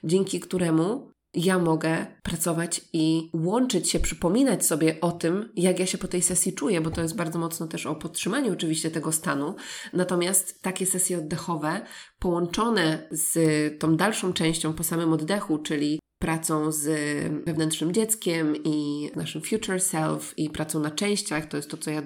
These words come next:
dodaję też, co poniekąd jest też częścią tej metody, to to nam też daje transformację naszych podświadomych przekonań i programów i daje nam dostęp do takiej części naszej świadomości, podświadomości, do której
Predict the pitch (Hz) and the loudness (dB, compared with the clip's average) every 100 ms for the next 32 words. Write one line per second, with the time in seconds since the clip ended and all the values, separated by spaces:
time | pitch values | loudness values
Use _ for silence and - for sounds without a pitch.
0 | - _ - 160 160 165 160 165 160 - | -8 _ -4 0 2 2 2 0 -4 0
1 | 160 175 175 170 170 170 160 - 160 156 | 2 4 4 4 2 0 -2 2 2 2
2 | 151 151 156 156 156 139 170 226 - _ | -2 0 0 0 0 0 0 -2 -8 _
3 | _ 190 190 180 196 196 185 175 175 180 | _ -2 0 2 4 4 2 2 2 2
4 | 180 180 - 175 175 175 170 170 170 170 | 0 0 0 0 0 0 0 0 0 -2
5 | 175 - _ - 185 - 175 220 233 - | -4 -10 _ -6 -4 -2 0 2 2 0
6 | - 160 - - 156 156 156 - 170 160 | -4 -6 -6 -2 0 0 0 -2 -2 0
7 | 156 147 175 202 - _ - 180 175 175 | 2 2 0 -4 -8 _ 0 4 6 6
8 | 175 - - 160 190 196 185 175 196 190 | 4 -4 -6 0 2 4 4 4 2 2
9 | 180 175 160 160 160 160 - - 214 233 | 0 0 0 0 2 2 0 -2 -4 0
10 | 202 180 - - 180 196 - 170 175 - | 0 0 -2 -2 0 0 0 -2 -2 -2
11 | 165 - 175 165 170 175 175 - 160 165 | -2 -2 -2 0 0 0 -2 -4 -4 -4
12 | - 170 165 160 160 - 196 226 196 185 | -4 -2 0 0 -2 -2 -2 0 -2 -4
13 | 202 196 196 | -2 0 0